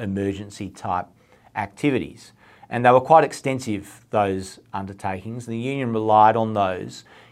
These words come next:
in support of their defence, in alleging that there was no sufficient threat of endangerment to health, safety,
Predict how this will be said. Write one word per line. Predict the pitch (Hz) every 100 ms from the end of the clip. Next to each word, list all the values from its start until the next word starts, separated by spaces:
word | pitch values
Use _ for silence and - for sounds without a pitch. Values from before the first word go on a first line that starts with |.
| -
in | 120 117
support | 113 - 107 101
of | 92 -
their | 101
defence, | 98 - 143 110 80 - -
in | 113
alleging | 107 110 98 101
that | 101 -
there | 107
was | 107 101
no | 113 113 110 101 98 - _ _ _
sufficient | - 123 - 123 - 104 -
threat | - 110 98 - -
of | 107 98 92 -
endangerment | 107 98 107 110 101 98 90 - _ -
to | 110 98 98 -
health, | 110 95 - _ _ _
safety, | - 98 90 - 90 92